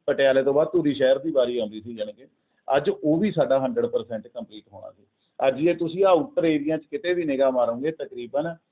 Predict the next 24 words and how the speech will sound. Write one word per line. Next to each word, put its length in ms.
ਪ੍ਰਾਪਰਟੀ 560
ਦਾ 160
ਰੇਟ 260
ਆ 80
ਜਿਹੜਾ 200
ਡੇਢ, 320
ਡੇਢ, 160
ਦੋ, 260
ਦੋ, 280
ਤਿੰਨ, 160
ਤਿੰਨ 220
ਲੱਖ 220
ਰੁਪਇਆ 280
ਬਿਸਵੇ 380
ਦਾ 100
ਵੱਧ 220
ਗਿਆ। 180
ਉਹ 140
ਇਸੇ 220
ਕਰਕੇ 300
ਵਧਿਆ 300
ਕਿਉਂਕਿ 360
ਹਰ 180
ਇੱਕ 340